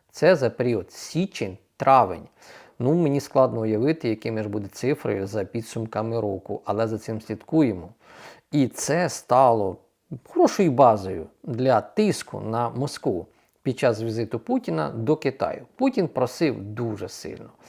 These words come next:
аби Китай виділив йому кредит. Ну і до певної міри це вдалося зробити Путіну. Китай відкриває Росії доступ до ринку світового капіталу, про це повідомляє Financial Times. За даними джерел,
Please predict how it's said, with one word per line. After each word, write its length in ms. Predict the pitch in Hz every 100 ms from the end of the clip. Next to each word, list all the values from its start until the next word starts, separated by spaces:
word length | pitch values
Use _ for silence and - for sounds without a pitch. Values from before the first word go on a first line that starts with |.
| - - - -
аби 540 | 110 113 117 131 98 -
Китай 420 | - 117 156 220 180
виділив 560 | 120 160 160 160 127
йому 460 | 107 101 110 120 117 _
кредит. 520 | - 127 135 104 - _ - _ -
Ну 220 | 196 302
і 80 | 175
до 140 | 135
певної 460 | - 185 160 127 120
міри 420 | 143 220 233 202 - _ _ -
це 300 | - 156 -
вдалося 720 | 120 113 120 120 139 - 123 - -
зробити 720 | 113 117 104 123 123 123 104 _ _ _
Путіну. 440 | 139 120 85 82 _ _ - - - - _ -
Китай 420 | 156 156 202 226
відкриває 680 | 185 - 147 147 147 180 147
Росії 400 | 143 - 165 127
доступ 520 | 107 170 202 - 123
до 120 | 117
ринку 300 | 147 160 147
світового 480 | - 127 127 135 143
капіталу, 600 | 131 120 110 139 120 95
про 140 | 98
це 180 | - 123
повідомляє 640 | - 110 104 104 120 117
Financial 520 | 110 110 117 120 110
Times. 360 | 107 117 95 92
За 160 | 113 110
даними 400 | 143 160 143 120
джерел, 340 | 123 139